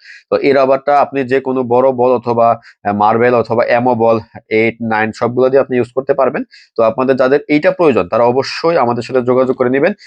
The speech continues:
আমি প্রোডাক্টের দামটা এক সাইডে দিয়ে দিব। তো এতক্ষণ আমাদের এই ভিডিওটা যারা দেখছেন আর যারা এখনো সাবস্ক্রাইব করেন নাই, ভাই প্লিজ আমাদের এই ভিডিওটা, আহ, দেখে আমাদের এই চ্যানেলটা সাবস্ক্রাইব করে দিয়েন,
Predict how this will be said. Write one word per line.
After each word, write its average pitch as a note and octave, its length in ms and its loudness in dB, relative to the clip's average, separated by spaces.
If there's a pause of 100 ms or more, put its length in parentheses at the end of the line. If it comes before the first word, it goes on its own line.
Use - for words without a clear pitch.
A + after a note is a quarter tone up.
(140)
আমি A2 240 0
প্রোডাক্টের A#2+ 420 0
দামটা A#2+ 460 0
এক G#2+ 100 -2
সাইডে A2+ 280 -4
দিয়ে B2+ 240 0
দিব। F#2+ 260 -4 (400)
তো A2 200 2
এতক্ষণ F#3+ 420 0
আমাদের C#3 380 2
এই D3+ 240 0
ভিডিওটা C#3 400 2
যারা B2+ 240 0
দেখছেন B2+ 480 -2
আর G#2 200 0
যারা A#2+ 220 0
এখনো D3+ 200 -2
সাবস্ক্রাইব C3+ 440 -4
করেন B2+ 180 0
নাই, A2+ 120 -2
ভাই A2+ 200 0
প্লিজ C#3+ 320 0
আমাদের A#2 340 0
এই B2 140 2
ভিডিওটা, B2 480 0 (300)
আহ, G#2+ 120 0
দেখে A#2+ 320 -2
আমাদের A2+ 320 0
এই A#2 360 0 (100)
চ্যানেলটা A#2+ 360 0
সাবস্ক্রাইব B2 400 -4
করে C#3 180 2
দিয়েন, D3 240 -2